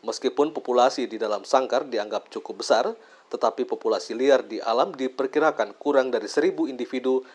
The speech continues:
atau bahkan kurang dari itu. Secara akumulatif, Indonesia adalah rumah bagi seratus tujuh puluh dua spesies burung yang terancam punah secara global. Namun jumlah itu berkurang sebanyak lima spesies dari tahun sebelumnya.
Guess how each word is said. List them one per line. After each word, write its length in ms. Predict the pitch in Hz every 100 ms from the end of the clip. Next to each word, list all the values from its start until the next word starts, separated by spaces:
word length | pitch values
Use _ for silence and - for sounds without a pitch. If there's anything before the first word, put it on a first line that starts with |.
| -
atau 240 | 123 - 110
bahkan 320 | 104 - 104
kurang 320 | - 156 104
dari 240 | 98 101 117
itu. 320 | - 110 - _ _ _
Secara 400 | - 127 190 254
akumulatif, 560 | 214 220 151 104 156 -
Indonesia 640 | 139 139 180 185 202 151
adalah 240 | 139 143
rumah 320 | 143 151 131 196
bagi 240 | 127 127
seratus 400 | 131 127 151 147
tujuh 240 | 147 135
puluh 160 | 139 139
dua 160 | 185 123
spesies 560 | - 127 113 120 -
burung 400 | 143 151 156 151 - - -
yang 160 | 165 165
terancam 400 | 127 135 131 131
punah 300 | 170 139 98
secara 340 | 127 - 139
global. 560 | 101 117 117 127 107 87 _ -
Namun 400 | - 113 120 139
jumlah 240 | 127 113 110
itu 220 | 120 131
berkurang 400 | 117 - 127 135
sebanyak 320 | - 117 107
lima 240 | 113 110 104
spesies 560 | - 208 - 156 165
dari 240 | 127 120 131
tahun 240 | 151 107
sebelumnya. 560 | - 120 123 123 123